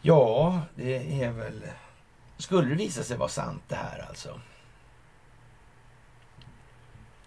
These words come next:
Hur kan det komma sig liksom? Vad beror det på? Är det riggat så här? Jag vet inte faktiskt.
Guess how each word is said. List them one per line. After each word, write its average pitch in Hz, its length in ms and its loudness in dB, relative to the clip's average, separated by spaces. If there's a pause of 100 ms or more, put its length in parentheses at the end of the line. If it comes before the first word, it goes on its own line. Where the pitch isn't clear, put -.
(1600)
Hur 139 120 2
kan 139 160 4
det 131 80 0
komma 123 460 -4
sig - 180 -8
liksom? - 240 -14 (1160)
Vad 117 160 -2
beror 117 280 -2
det 131 60 -8
på? - 260 -14 (2250)
Är 117 80 -4
det 117 100 0
riggat 123 440 2
så 104 100 -6
här? 80 180 -8 (1120)
Jag - 80 -16
vet - 300 -12
inte - 220 -14 (280)
faktiskt. - 600 -12